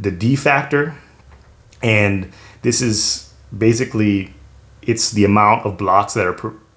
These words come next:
that are produced by community pools. So when it goes down to D equals zero, it means that a hundred percent of the blocks are going to be created by the community pools. And,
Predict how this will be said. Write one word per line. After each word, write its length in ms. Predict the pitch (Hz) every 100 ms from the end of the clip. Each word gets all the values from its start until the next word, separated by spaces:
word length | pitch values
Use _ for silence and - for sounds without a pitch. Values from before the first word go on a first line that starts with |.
| _ 139
that 380 | 110 98 - -
are 260 | 101 90
produced 600 | 87 101 90 101 110 -
by 340 | 98 90 87 87
community 500 | - 113 104 95 90
pools. 580 | 120 139 180 185 - - - _ _
So 340 | - - 90 85
when 140 | 92
it 80 | 92
goes 200 | 98 95
down 240 | 95 95
to 60 | 90
D 200 | 85 95
equals 240 | - 90
zero, 440 | 98 143 151 160 - - _ _ _ _ _ -
it 80 | 156
means 220 | 180 175
that 120 | 165
a 40 | 131
hundred 280 | 170 180
percent 280 | 170 156 156
of 60 | 131
the 60 |
blocks 380 | 110 127 131 131
are 60 | 113
going 200 | 113 107
to 60 |
be 100 | 98
created 580 | 98 - 104 101 95 92 - -
by 560 | 104 101 95 92 90 95
the 300 | 92 90 90
community 500 | - 127 107 95 90
pools. 580 | - 165 160 110 95 -
And, 560 | 113 101 98 95 95